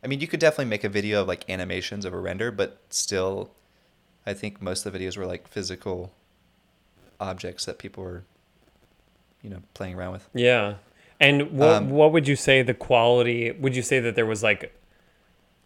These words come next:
Speaker 2: a quality to the video, or would you say it's, like, it was kinda, they were just rough and ready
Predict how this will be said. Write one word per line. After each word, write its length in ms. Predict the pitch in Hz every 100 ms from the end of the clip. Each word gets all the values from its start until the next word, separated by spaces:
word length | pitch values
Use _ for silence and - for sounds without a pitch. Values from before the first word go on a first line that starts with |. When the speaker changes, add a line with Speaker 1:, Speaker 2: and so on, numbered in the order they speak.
| _ _ - - _ _ 151
Speaker 2:
a 140 | 123
quality 540 | - 127 127 147 151
to 160 | 143 156
the 100 | 143
video, 600 | 143 147 151 151 151 147
or 360 | - 127 127 120
would 180 | 120 117
you 80 | 117
say 240 | 131 120
it's, 140 | 117
like, 280 | 123 107 - -
it 60 |
was 180 | 123 110
kinda, 400 | - 123 117 113
they 140 | 110 113
were 100 | 113
just 180 | 107
rough 320 | 104 110 110 110
and 180 | 107
ready 760 | 104 104 107 104 104 101 101